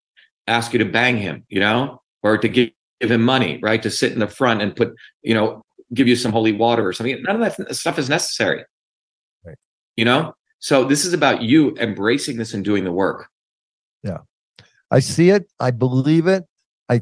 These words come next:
Speaker 2: thank you for your courage. I thank you for being a man of integrity and honor to take this stance, to come on here and speak truth. It's rare. I see the biggest problem in the world today is a lack of integrity.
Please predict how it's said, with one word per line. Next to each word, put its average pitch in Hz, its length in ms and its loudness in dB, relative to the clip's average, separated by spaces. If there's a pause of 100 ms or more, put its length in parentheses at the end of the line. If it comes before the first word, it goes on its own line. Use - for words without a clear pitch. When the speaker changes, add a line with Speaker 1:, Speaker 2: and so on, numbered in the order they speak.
(120)
Speaker 2:
thank 147 280 4
you 175 100 0
for 147 320 2
your 131 280 4 (100)
courage. 214 440 2 (280)
I 120 80 0
thank 139 360 2
you 175 120 2
for 147 160 -2
being 143 360 0
a 123 80 2
man 131 480 2
of 120 200 0
integrity 139 580 -2
and 127 100 -4
honor 139 380 -2
to 143 100 -4
take 123 340 0
this 160 220 -2
stance, 175 480 0 (300)
to 135 100 0
come 156 280 2
on 165 180 4
here 165 320 2
and 135 180 -4
speak - 460 2
truth. - 480 0 (320)
It's 120 160 0
rare. 123 640 4 (260)
I 120 120 2
see 147 160 0
the 123 100 0
biggest 127 400 0
problem 131 400 -2
in 127 80 -2
the 123 60 0
world 120 240 0
today 120 400 -2
is 165 180 2
a 196 80 2
lack 135 380 0
of 131 160 -2
integrity. 127 720 -2